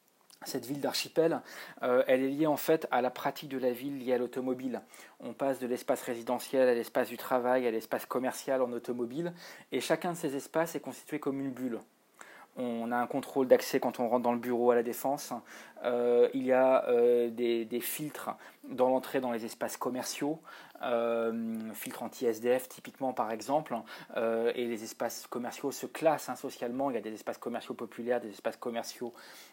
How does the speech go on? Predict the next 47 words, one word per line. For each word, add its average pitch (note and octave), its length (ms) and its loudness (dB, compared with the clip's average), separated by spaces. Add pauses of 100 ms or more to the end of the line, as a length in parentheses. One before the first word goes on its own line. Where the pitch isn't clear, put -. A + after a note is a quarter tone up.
(120)
euh, A#2 120 -4
pour C3 160 -6
les B2 80 -2
catégories B2 480 -6
supérieures, C3 580 0
et G3+ 320 12
il D3+ 120 -2
y C#3+ 60 4
a C3+ 60 6
des C3 140 0
espaces B2+ 320 0
résidentiels A#2+ 680 2 (320)
qui - 160 2
appartiennent C#3 420 2
à C3+ 40 -2
cette A#2+ 200 -4
ville B2+ 160 -4
d'archipel. A2+ 560 0 (400)
Et C3+ 60 0
je - 60 -2
pense F#3 200 4
que D#3+ 100 0
tout D#3 180 -8
cela, E3 460 6 (320)
euh, A#2+ 560 4
avec A#2+ 260 2
F-, - 200 -10
F-, A2+ 280 -6
François A#2+ 400 0
Hacher, C3+ 300 4
hein, A#2+ 120 -4
qui - 120 -4
en A#2 80 0
parlait A2+ 180 2
très B2+ 180 -2
bien, D#3 220 2 (240)
tout D#3 120 -10
cela E3+ 260 2
fait D#3+ 320 -2
complètement C3 480 -6
système. - 480 -8 (500)
Et D#3 220 4
quand E3+ 200 4
on G3 60 2
parle F3+ 200 6
de D3+ 60 2
fragmentation, C#3 840 -4